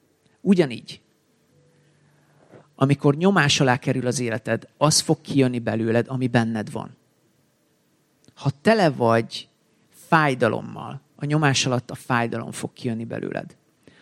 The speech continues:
Ha tele vagy haraggal, a nyomás alatt, amit a, a világ helyez, az élet helyez ránk, akkor harag fog kijönni belőled. Ha viszont Szent Szellemmel vagy tele,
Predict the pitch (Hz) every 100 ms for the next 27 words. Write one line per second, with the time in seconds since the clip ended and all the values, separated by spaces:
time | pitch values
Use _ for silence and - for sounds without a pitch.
0 | _ - - 190 202 160 147 - 156 147
1 | 120 - - - 139 - _ _ _ _
2 | _ - 139 160 180 143 127 - - -
3 | 127 - 127 123 131 131 139 123 143 127
4 | 117 113 - 127 117 117 117 135 131 117
5 | - 120 117 131 123 123 - - - _
6 | 143 - 135 127 - 147 127 - 120 -
7 | - 123 113 110 107 107 104 98 - _
8 | _ _ _ _ _ _ _ _ _ _
9 | _ _ _ _ _ _ _ _ 135 131
10 | - 135 131 - 202 208 - 123 120 113
11 | 113 107 107 107 107 - 113 -